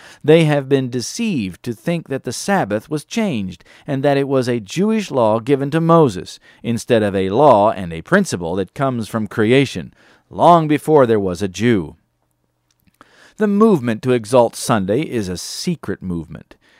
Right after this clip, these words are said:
It is not open on the surface yet. It will not come to the surface until the time is right,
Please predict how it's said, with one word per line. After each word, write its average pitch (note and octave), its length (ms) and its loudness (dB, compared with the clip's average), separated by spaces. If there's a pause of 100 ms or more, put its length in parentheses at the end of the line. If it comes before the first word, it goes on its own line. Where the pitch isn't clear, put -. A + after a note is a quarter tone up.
It E3 140 -2
is G#3 100 -2
not G#3+ 220 0
open A2+ 340 2
on G2+ 120 -2
the G2+ 80 -4
surface G2+ 520 -4
yet. F#2 320 -10 (360)
It D3 220 0
will C3 320 4
not D#3 380 -2
come D#3 380 -4
to D3 100 -8
the D3 100 -6
surface A#2+ 640 -4
until A#2 340 -4
the D3 140 -4
time A#2+ 340 -2
is A#2 180 -2
right, B2 380 -2